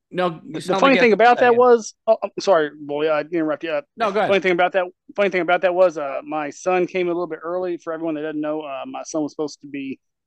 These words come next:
Speaker 2: due the fifth of February. Decided to come a couple weeks early. Didn't get to be at the, uh, s-, so Adam and Nick, they had invited everyone over to their, like, uh, kinda like a drive-in movie thing where they were gonna stream the Rumble.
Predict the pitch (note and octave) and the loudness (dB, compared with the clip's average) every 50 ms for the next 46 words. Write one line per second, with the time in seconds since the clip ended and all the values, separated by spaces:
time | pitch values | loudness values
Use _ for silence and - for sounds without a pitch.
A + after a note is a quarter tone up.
0 | - C3 D#3+ F3+ F#3 F#3 F3+ E3 E3 D#3 - - F#3 F3 - D#3 C#3+ F3 E3+ E3+ | -6 -2 2 2 4 4 4 4 4 4 4 2 0 -2 -2 -2 -2 -2 -2 0
1 | E3+ F3+ F3+ F3 F3 D#3 D3 - _ _ _ - - F3+ D#3+ D3 - - D3 C3+ | 0 0 0 0 0 -2 -4 -6 _ _ _ -2 0 0 0 0 0 -4 -6 -4
2 | - - D3+ C#3 C3+ C3+ C#3 C3 - - - - D#3 E3 E3+ F3 F3 E3+ D#3+ D#3 | -2 -4 -4 -4 -4 -8 -12 -12 -14 -16 -14 -8 -4 -2 -2 0 0 0 -2 -4
3 | - _ _ _ _ _ _ _ _ _ _ _ _ _ E3 F3 F3+ F3+ E3 F3+ | -4 _ _ _ _ _ _ _ _ _ _ _ _ _ 0 0 0 0 0 -2
4 | F3 - _ _ - - D#3+ D3 C#3+ C#3+ C#3 B2+ B2+ D3+ D3+ D3+ D3 D3 D3 D3 | -4 -4 _ _ -10 -6 -4 -4 -2 -4 -6 -6 _ -6 -6 -4 -4 -6 -8 -8
5 | - C#3+ C3+ B2 _ _ _ C#3 C3+ C3+ C3+ C3 B2+ B2+ B2+ A2+ - _ _ _ | -10 -12 -12 -12 _ _ _ -16 -14 -10 -8 -6 -4 -4 -6 -8 -10 _ _ _
6 | _ _ _ _ _ _ _ _ _ _ - - - - - - - E3 - - | _ _ _ _ _ _ _ _ _ _ -20 -20 -20 -20 -14 -8 -8 -6 -2 2
7 | E3 E3 E3 E3 D#3 D3+ C#3+ C3+ D3 D#3+ D#3+ D3+ - - D3 C#3+ C#3+ C#3 - C#3 | 4 4 4 4 2 0 0 0 0 0 0 -2 -2 -6 -6 -6 -6 -8 -8 -8
8 | D3 C#3+ C3+ C3+ B2+ C3 C#3+ C#3 C#3 C3+ C#3 C#3 C#3+ _ D3 C3+ C3+ C3+ C3+ C3+ | -8 -6 -6 -8 -8 -6 -4 -4 -4 -4 -6 -10 -8 _ -10 -8 -8 -8 -6 -4
9 | C3+ C3 B2+ B2 - C#3+ C#3 C3+ C3+ C3+ C3+ C3+ - - C#3 C3 C3 A#2+ _ C3 | -6 -6 -8 -10 -10 -8 -8 -6 -6 -6 -8 -8 -8 -6 -4 -4 -4 -4 _ -6
10 | B2 A#2+ - - D3 D3 C#3 C3+ - - B2 - D3 D3 C#3+ C#3+ C#3 C#3+ C#3+ C#3 | -6 -6 -4 -2 0 0 0 -2 -4 -6 -2 2 2 4 4 4 2 2 2 2
11 | C#3 C3+ C3 C3 B2+ B2+ C3 D3+ D3 C#3+ D3+ D3+ C#3+ - D#3 D3 C#3+ C3 _ _ | 2 0 0 -2 0 2 2 4 4 6 4 4 4 2 0 -2 -2 -2 _ _
12 | _ _ _ _ _ _ _ _ _ _ _ _ C#3+ C3 C3 C3 C3+ C3+ C3 C3 | _ _ _ _ _ _ _ _ _ _ _ _ -12 -10 -8 -8 -8 -10 -10 -10
13 | B2+ B2 - - - - D3+ D3+ D3 D3 C#3+ D3+ D3+ D3+ D#3 D3 | -12 -12 -12 -12 -2 2 4 4 4 4 4 2 2 2 0 -2